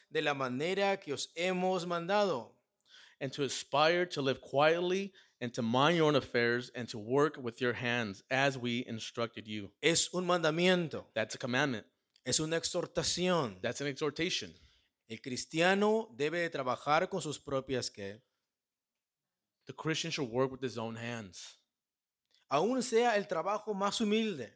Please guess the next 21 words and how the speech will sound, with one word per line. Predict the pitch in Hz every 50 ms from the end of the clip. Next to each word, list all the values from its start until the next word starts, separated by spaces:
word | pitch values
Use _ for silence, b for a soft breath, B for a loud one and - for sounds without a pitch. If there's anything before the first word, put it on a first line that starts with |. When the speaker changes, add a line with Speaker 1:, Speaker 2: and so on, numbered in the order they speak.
| _ -
Speaker 2:
Even | 139 156 170 185
if | 180 - -
it's | 160 147 143 - - - - _ _ _ _ _
the | 135 139
most | 143 147 147 151 151 147 - - - - -
simple | - - - - 180 180 185 175 - 143 123 110
type | - - 127 120 -
of | 123 110
job. | 107 120 -
Speaker 1:
Aún | 165 165 175 196 220 247 262
si | - - - 220
te | - 202 190
pagan | - 190 196 202 220 220 226
el | 220 208 208
mínimo. | 220 240 254 240 226 185 151 131
Speaker 2:
Even | 170 170 196
if | 196 165 160
you | 175 165 170 165
get | 147 165 160 160 -
paid | - 160 156 151
minimum. | 139 139 151 160 151 139 113 101 95